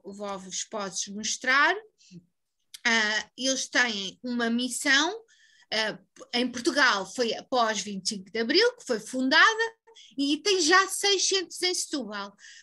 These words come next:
Portanto, e nós vamos querer descentralizar isto. E então eu ia sempre almoçar e, hum, apanham mil famílias acompanhadas por mês,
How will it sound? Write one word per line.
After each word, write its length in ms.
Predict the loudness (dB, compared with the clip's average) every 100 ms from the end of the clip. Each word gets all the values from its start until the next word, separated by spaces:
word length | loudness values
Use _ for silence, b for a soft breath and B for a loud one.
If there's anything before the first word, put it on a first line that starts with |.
| -12
Portanto, 380 | -4 -2 -4 -8
e 280 | -6 -2
nós 260 | 2 2 2 2
vamos 340 | 2 4 0
querer 300 | 0 -2 -2
descentralizar 960 | -2 0 0 0 -2 0 2 4 4 2
isto. 460 | -4 -8 -12 -14 -20 B B B -4
E 160 | 4 4
então 220 | 6 4
eu 200 | 4 4
ia 280 | 6 6 4
sempre 480 | 0 0 0 2 2
almoçar 720 | 4 2 0 -4 0 4 4 2 -6 -4
e, 320 | 0 0 -2 -4
hum, 240 | -6 0
apanham 800 | -2 2 4 4 2 -2 -4 -4 2
mil 240 | 4 4
famílias 680 | 0 -6 -2 -2 0 -2 -2
acompanhadas 640 | -4 -6 -2 0 2 -2
por 140 | -4 -2
mês, 460 | 2 2 0 -6